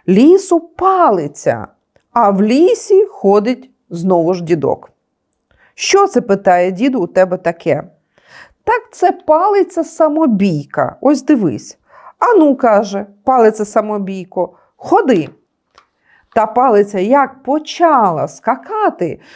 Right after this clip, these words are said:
що не скочить, то дуба звалить,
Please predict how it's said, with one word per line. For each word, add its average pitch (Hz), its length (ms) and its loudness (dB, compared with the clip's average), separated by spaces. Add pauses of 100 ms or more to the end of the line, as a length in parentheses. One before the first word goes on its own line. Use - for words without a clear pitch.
(180)
що - 240 0
не 339 140 0
скочить, 370 640 -2
то 349 160 4
дуба 180 420 0
звалить, 170 720 -2